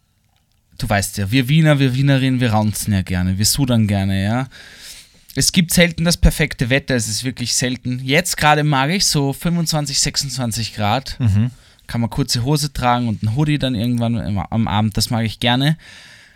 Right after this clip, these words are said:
Speaker 1: Wenn's so richtig heiß wird, hasse ich's. Das ist aber eigentlich Primetime-Sommer, fünfunddreißig Grad hier in
Speaker 2: Mhm.
Speaker 1: Wien, schaff ich nicht einfach, schaff ich wirklich nicht. Und, aber jetzt habe ich mir gedacht, fuck,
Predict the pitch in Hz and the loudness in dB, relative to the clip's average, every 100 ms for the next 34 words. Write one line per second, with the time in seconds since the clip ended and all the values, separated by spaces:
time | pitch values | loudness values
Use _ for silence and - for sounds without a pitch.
0 | _ - 147 151 175 151 214 - - 151 | _ 0 0 4 2 4 2 0 0 2
1 | 147 - 156 - - - 151 - - 107 | 2 2 0 -2 -2 -2 2 2 2 -2
2 | - 135 131 131 139 131 117 131 - - | -2 -2 -2 0 4 4 2 0 -4 0
3 | 120 123 - 110 101 104 95 92 - 135 | 0 2 0 0 0 0 -2 -4 -4 -4
4 | 127 113 110 - - - 95 92 - 120 | -2 0 0 -2 -4 -2 -2 -2 0 4
5 | 90 101 117 131 - - - 143 - 101 | 4 4 2 0 -2 -2 -2 -4 -4 -6
6 | - 76 92 - - 208 - 143 214 120 | -6 -8 -8 -4 0 2 0 0 0 -2
7 | 107 90 - - - - - - - 165 | -4 -8 -12 -20 -20 -20 -20 -14 0 4
8 | 185 180 - _ _ _ _ _ _ - | 4 2 -4 _ _ _ _ _ _ -12
9 | - 131 151 165 180 202 196 190 175 160 | -4 2 4 4 4 2 4 2 0 0
10 | 139 - - - - - - - | -2 -2 -8 -6 -4 -4 -8 -14